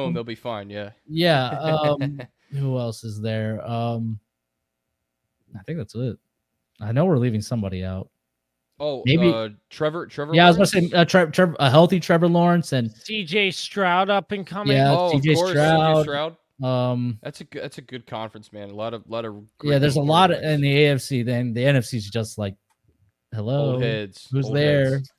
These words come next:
Speaker 1: Oh, Brock
Speaker 2: And,
Speaker 1: Purdy, Mister
Speaker 2: and Brock Purdy.
Speaker 1: Irrelevant.
Speaker 2: <laughs> And Brock Purdy,
Speaker 1: Mister
Speaker 2: that's it.
Speaker 1: Irrelevant.
Speaker 2: Yeah, yeah.
Speaker 3: Uh, i-, in general, I think you
Speaker 1: Oh,
Speaker 3: all
Speaker 1: Aaron
Speaker 3: pretty
Speaker 1: Rodgers
Speaker 3: much
Speaker 1: is gonna come back next year.
Speaker 3: Well, Aaron Rodgers.
Speaker 1: <laughs>
Speaker 2: See how long that lasts.
Speaker 3: Yeah,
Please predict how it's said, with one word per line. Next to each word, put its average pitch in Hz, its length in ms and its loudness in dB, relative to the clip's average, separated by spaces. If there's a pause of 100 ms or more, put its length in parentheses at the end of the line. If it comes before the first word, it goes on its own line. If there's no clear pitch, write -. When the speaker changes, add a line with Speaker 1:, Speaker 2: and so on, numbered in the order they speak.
(100)
Speaker 1:
Oh, 147 140 4
Brock 151 260 4
Speaker 2:
And, 120 100 -4
Speaker 1:
Purdy, 151 180 2
Mister 156 320 4
Speaker 2:
and 135 100 4
Brock 131 120 4
Purdy. 180 220 4
Speaker 1:
Irrelevant. 220 340 4
Speaker 2:
<laughs> - 20 -8
And 185 180 -2
Brock 147 180 0
Purdy, 180 120 6
Speaker 1:
Mister - 220 2
Speaker 2:
that's 165 100 4
it. 147 40 2
Speaker 1:
Irrelevant. 226 960 4 (380)
Speaker 2:
Yeah, 196 300 -2 (200)
yeah. 104 220 -4 (1600)
Speaker 3:
Uh, 226 140 2 (280)
i-, 269 40 0
in 294 440 0
general, 233 720 2
I 196 200 -2
think 233 380 -8
you 262 80 4
Speaker 1:
Oh, - 100 8
Speaker 3:
all 202 60 6
Speaker 1:
Aaron 220 300 6
Speaker 3:
pretty 185 80 0
Speaker 1:
Rodgers 190 380 2
Speaker 3:
much 208 100 -2
Speaker 1:
is 214 140 -6
gonna 214 160 -2
come 208 220 -4
back 208 220 -4
next 208 300 -6
year. 202 400 -6 (280)
Speaker 3:
Well, 170 320 -4
Aaron 160 380 -8
Rodgers. 208 480 0 (1200)
Speaker 1:
<laughs> - 380 -10
Speaker 2:
See - 180 -20
how 120 80 -10
long 117 200 -14
that 113 160 -16
lasts. 104 400 -20
Speaker 3:
Yeah, 160 320 -8